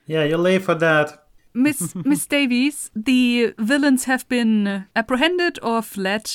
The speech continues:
Speaker 2: and the situation is under control. If you wish to talk to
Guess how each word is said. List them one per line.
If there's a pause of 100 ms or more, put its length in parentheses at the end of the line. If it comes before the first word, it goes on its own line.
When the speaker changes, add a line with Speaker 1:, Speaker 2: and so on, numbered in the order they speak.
(140)
Speaker 2:
and
the
situation
is
under
control.
If
you
wish
to
talk
to